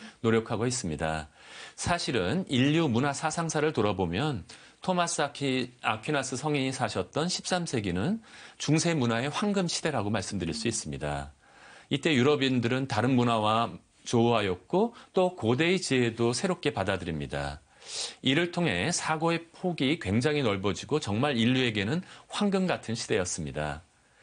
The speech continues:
그 시대의 사건들, 학문들의 발전이 만든 최고의 스타가 토마스 아퀴나스 성인이시고요. 중세의 문화와 사상이 발전해 나가는 과정,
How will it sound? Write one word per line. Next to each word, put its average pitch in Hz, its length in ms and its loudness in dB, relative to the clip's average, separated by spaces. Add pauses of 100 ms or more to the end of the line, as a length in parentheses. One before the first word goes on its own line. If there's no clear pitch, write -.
(240)
그 151 140 2
시대의 170 300 0
사건들, 156 840 0
학문들의 180 560 2
발전이 151 540 2
만든 123 360 0
최고의 175 380 0
스타가 120 380 -2
토마스 156 320 -2
아퀴나스 104 500 -4
성인이시고요. 107 680 -2 (680)
중세의 151 460 4
문화와 131 260 4
사상이 131 400 -2
발전해 123 400 0
나가는 104 380 0
과정, 90 680 0